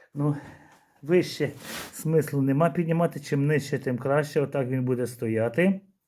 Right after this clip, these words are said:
О, і я так думаю, буде нормально. Відрегулюється. О, і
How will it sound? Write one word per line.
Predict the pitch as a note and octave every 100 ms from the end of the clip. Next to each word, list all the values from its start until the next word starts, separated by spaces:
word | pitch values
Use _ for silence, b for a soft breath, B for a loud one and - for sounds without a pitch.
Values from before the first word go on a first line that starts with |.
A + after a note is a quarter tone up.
| _ B B B B B -
О, | D#3
і | D#3
я | C#3 D3+
так | D#3 C3+
думаю, | D#3+ E3 D#3
буде | C#3+ D3+ D#3+
нормально. | D#3 C#3+ A#2+ G2 G#2+
Відрегулюється. | C#3 D3 B2 B2+ A#2 B2 C#3 D3 F#3+ F#3+ - _ b b b b b -
О, | F3+ -
і | F#3 F#3+